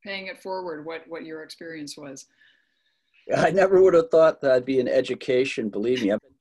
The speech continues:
Speaker 2: doing it now for, what, twenty something years, and, uh,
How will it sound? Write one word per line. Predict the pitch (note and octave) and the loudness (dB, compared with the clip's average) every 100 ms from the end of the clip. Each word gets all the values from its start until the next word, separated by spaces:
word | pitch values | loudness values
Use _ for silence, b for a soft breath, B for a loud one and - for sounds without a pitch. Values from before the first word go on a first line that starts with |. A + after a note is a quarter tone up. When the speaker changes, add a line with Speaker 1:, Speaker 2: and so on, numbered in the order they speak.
| _ | _
Speaker 2:
doing | D#3+ | -4
it | C#3+ | -2
now | C3+ C3+ B2+ | -2 -4 -6
for, | B2 A2+ | -8 -8
what, | G#2+ A#2+ G#2 - | -2 -2 -2 -6
twenty | - A#2+ A#2+ A2 G#2+ - _ _ _ _ _ _ _ _ _ - | -12 -10 -8 -8 -10 -14 _ _ _ _ _ _ _ _ _ -20
something | - - G#2 - G2+ | -16 -10 -10 -8 -6
years, | G2+ A2+ A2+ G#2 - | -4 -4 -4 -6 -8
and, | F#2+ F#2+ E2 | -10 -10 -8
uh, | F#2 F2+ | -6 -6